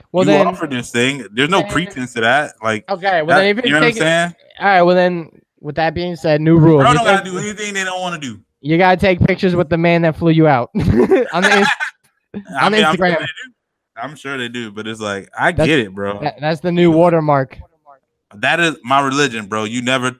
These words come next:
Speaker 2: you never turn down a come up, ever. Never. Unless that shit is sketchy,
Speaker 1: Ugh,
Speaker 2: you literally
Speaker 1: I
Speaker 2: just
Speaker 1: don't
Speaker 2: never turn down to turn up,
Speaker 1: Don't,
Speaker 2: a come
Speaker 1: wouldn't
Speaker 2: up.
Speaker 1: you,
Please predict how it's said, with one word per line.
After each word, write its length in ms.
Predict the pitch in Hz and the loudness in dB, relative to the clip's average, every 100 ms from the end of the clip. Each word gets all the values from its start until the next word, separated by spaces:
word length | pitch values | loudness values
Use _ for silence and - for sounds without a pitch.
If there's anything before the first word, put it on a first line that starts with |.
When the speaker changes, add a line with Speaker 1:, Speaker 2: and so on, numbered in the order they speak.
| _ | _
Speaker 2:
you 140 | 123 | -10
never 220 | 131 139 131 | -6 -6 -6
turn 220 | 131 117 | -8 -2
down 160 | 117 | -2
a 60 | 101 | -4
come 260 | 113 104 92 | -10 -12 -14
up, 140 | - - | -20 -8
ever. 320 | 120 98 87 _ _ _ _ _ _ 113 | -8 -8 -14 _ _ _ _ _ _ -14
Never. 460 | 117 123 101 90 _ _ _ | -6 -6 -6 -12 _ _ _
Unless 320 | 101 117 156 156 | -8 -2 -2 2
that 180 | 160 156 | 0 0
shit 140 | 156 | -4
is 120 | 120 | -4
sketchy, 540 | - 147 143 113 98 - _ _ | -4 -4 -4 -8 -12 -16 _ _
Speaker 1:
Ugh, 200 | 151 143 110 | -6 -6 -2
Speaker 2:
you 40 | |
literally 240 | 147 143 139 | 0 0 0
Speaker 1:
I 140 | 180 | 0
Speaker 2:
just 100 | - | -4
Speaker 1:
don't 80 | 104 | -6
Speaker 2:
never 200 | 120 110 | -4 -4
turn 200 | 110 113 | -8 -6
down 180 | 110 104 | -4 -6
to 60 | 98 | -8
turn 220 | 101 90 | -10 -4
up, 40 | |
Speaker 1:
Don't, 240 | 202 233 196 | -2 -2 -4
Speaker 2:
a 40 | |
come 80 | 202 | -2
Speaker 1:
wouldn't 140 | 240 254 | -2 -2
Speaker 2:
up. 60 | |
Speaker 1:
you, 80 | - | -12